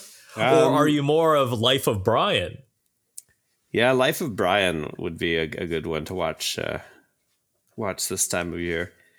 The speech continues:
Speaker 2: Um, you know what? I've never seen Ben-Hur.
Speaker 1: Oh, really?
Speaker 2: No, <laughs> never seen it.
Speaker 1: Oh, okay.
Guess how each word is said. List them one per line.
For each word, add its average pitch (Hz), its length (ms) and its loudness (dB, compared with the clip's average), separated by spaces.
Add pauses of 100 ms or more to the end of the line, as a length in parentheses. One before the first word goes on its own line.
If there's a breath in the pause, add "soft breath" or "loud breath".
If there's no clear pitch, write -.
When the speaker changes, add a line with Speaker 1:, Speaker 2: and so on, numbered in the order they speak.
(340 soft breath)
Speaker 2:
Um, 127 480 0
you 143 100 2
know 226 100 2
what? 147 200 2
I've 143 200 0
never 175 220 -2
seen 226 300 2
Ben-Hur. 92 500 -2 (960 soft breath)
Speaker 1:
Oh, 247 140 0
really? 370 500 -4 (140)
Speaker 2:
No, 147 320 -2
<laughs> 151 100 -6
never 127 300 -2
seen 139 260 -4
it. 92 120 -4
Speaker 1:
Oh, 233 420 -2
okay. 175 340 -4